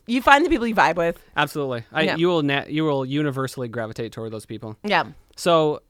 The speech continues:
Speaker 2: uh, d-, like, a, a, a big part of me is, like, defining me as an entrepreneur and kinda how I feel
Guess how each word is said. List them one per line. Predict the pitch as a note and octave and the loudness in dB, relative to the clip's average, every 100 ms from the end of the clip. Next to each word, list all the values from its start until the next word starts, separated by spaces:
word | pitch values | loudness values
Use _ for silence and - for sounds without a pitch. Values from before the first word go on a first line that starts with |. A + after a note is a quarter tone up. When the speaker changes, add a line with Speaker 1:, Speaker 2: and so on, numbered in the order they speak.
| _ | _
Speaker 2:
uh, | E3+ C#3+ C#3 C3 - - | 0 2 2 -2 -8 -12
d-, | D3+ | -4
like, | E3 C#3 | -2 -2
a, | D3 C3+ - C#3+ C3+ | -2 -4 -6 -8 -8
a, | |
a | |
big | D3+ G3 - | -2 -2 2
part | E3+ D#3 | 4 4
of | C3 B2+ | 2 -2
me | C#3 C3+ | -2 -2
is, | B2 | -4
like, | B2 A2 | -6 -10
defining | B2 C3+ C3+ B2 A2 | -8 -4 -4 -4 -6
me | A#2+ B2+ C3+ | -6 -4 -2
as | C3+ | -2
an | C#3+ | -2
entrepreneur | C#3 D#3 D3+ D#3 E3+ E3+ _ _ _ - | -2 -4 -4 -2 -2 -6 _ _ _ -8
and | C#3+ | -6
kinda | D#3 C#3 | -2 -2
how | B2 C3 B2 | 0 -2 -2
I | A#2+ B2+ C3 | -2 -2 -2
feel | - C3+ C3 B2+ A#2+ | -6 -4 -2 -2 -4